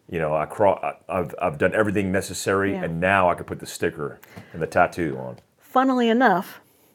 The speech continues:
Speaker 2: I did immediately put the sticker.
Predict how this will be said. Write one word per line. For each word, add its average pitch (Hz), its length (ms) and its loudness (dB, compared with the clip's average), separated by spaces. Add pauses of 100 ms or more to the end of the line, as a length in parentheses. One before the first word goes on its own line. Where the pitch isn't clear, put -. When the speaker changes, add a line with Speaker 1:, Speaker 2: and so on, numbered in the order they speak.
(580)
Speaker 2:
I 240 160 6
did 185 460 6 (360)
immediately 175 760 2 (200)
put - 140 -4
the 214 60 -6
sticker. 160 540 -2